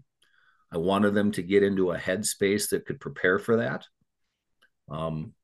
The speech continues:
it may, it sometimes included bullpen pitchers and relief pitchers. I also told them this, "I'm the head coach and may make changes overnight. I may have to make a change," but I didn't have to do that very often.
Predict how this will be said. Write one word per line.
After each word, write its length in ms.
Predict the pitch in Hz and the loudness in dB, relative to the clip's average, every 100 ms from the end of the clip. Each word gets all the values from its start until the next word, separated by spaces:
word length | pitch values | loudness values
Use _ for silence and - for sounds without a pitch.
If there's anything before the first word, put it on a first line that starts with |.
| _ _ _ _ - | _ _ _ _ -6
it 160 | 90 85 | -4 -2
may, 180 | 92 98 | 2 2
it 280 | 98 95 | 2 -2
sometimes 500 | - 95 95 101 98 | -2 -2 0 2 2
included 500 | 92 92 104 101 85 | 0 2 2 2 2
bullpen 440 | 90 95 - 98 101 | 0 0 2 0 2
pitchers 440 | 98 - 101 101 | 0 0 -2 0
and 100 | 78 | -2
relief 340 | 76 92 107 - | -2 -2 -2 2
pitchers. 520 | 104 - 110 110 - - - _ _ - | 0 2 0 0 -6 -14 -20 _ _ 6
I 60 | |
also 320 | 117 139 135 | 8 10 8
told 260 | 131 131 127 | 8 4 6
them 160 | 113 107 | 6 6
this, 360 | 147 - - _ _ _ _ _ _ _ _ - - | 4 0 -6 _ _ _ _ _ _ _ _ -14 -4
"I'm 160 | 95 | -2
the 100 | 98 | 0
head 260 | 85 98 95 | 2 2 2
coach 320 | - 110 110 | 4 4 4
and 200 | 85 80 | -2 0
may 200 | 85 98 | 2 2
make 260 | 95 95 - | 4 0 0
changes 420 | 104 92 87 82 | 0 2 0 0
overnight. 460 | 85 85 85 - - - _ _ _ _ _ _ | 0 0 -4 -6 -14 -20 _ _ _ _ _ _
I 140 | 78 76 | -6 -2
may 260 | 87 95 | 0 0
have 180 | 92 101 | 0 0
to 60 | 82 | 0
make 240 | 85 82 | -2 -2
a 60 | 90 | -4
change," 400 | - 85 76 - | -4 -4 -4 -4
but 120 | 80 | -6
I 200 | - - | -6 -2
didn't 80 | 233 | 0
have 100 | 285 | 2
to 60 | 220 | 4
do 160 | 240 | 8
that 160 | 220 151 | 8 8
very 240 | 123 113 | 8 10
often. 360 | 104 85 - | 10 6 2